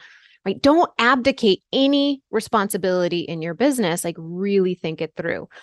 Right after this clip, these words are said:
Uh, I had this come up with a client who had hired an assistant, and the assistant wasn't, uh, generating the number of billable hours that she had anticipated.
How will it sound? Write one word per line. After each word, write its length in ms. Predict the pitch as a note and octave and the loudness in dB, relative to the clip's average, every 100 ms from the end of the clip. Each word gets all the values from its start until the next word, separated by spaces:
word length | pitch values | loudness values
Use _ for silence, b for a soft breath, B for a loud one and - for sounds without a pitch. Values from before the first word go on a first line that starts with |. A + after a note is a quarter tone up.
| B B F3+ | B B 2
Uh, 140 | F3+ | 2
I 60 | G#3 | 2
had 240 | G#3 A3+ | 0 2
this 180 | B3 - | 2 0
come 240 | - G#3 | -2 2
up 140 | F#3 - | 0 0
with 180 | F#3 F3+ | -2 -2
a 60 | |
client 680 | F3 - C#4 F4+ A#3 F#3+ - | -6 -2 0 4 4 2 -2
who 220 | A3 G3 | -4 -2
had 180 | F#3+ G3 | -2 -4
hired 400 | F#3+ G#3 G3 F#3 | -2 0 0 -2
an 80 | E3 | -6
assistant, 560 | F3 - D#4+ - G3 | -4 -4 -2 0 -2
and 100 | D#3+ | -2
the 120 | F3+ F3 | -6 -6
assistant 480 | - A3 - G3 | -4 -4 -2 -4
wasn't, 460 | D#3+ F#3 F3 F3 E3+ B B B B | 0 0 2 -2 -4 B B B B
uh, 200 | E3+ E3 | -4 -2
generating 680 | D#3+ D#3+ F#3+ G3 F#3+ F3 E3 | -2 0 2 2 0 -2 -4
the 380 | D#3 E3 D#3+ D#3+ - | -6 -4 -4 -4 -4
number 340 | F3 E3+ E3 | -4 0 -2
of 120 | D#3 | -2
billable 400 | D#3 E3 D#3 D3+ - | 0 0 0 -4 -2
hours 480 | F#3 A3 E3+ D#3+ | 2 4 2 0
that 160 | D#3+ D#3 | -4 -8
she 140 | - | -8
had 160 | E3 D3 | -8 -8
anticipated. 760 | D3+ - D4+ - - - - | -8 -4 -2 -2 -2 -4 -4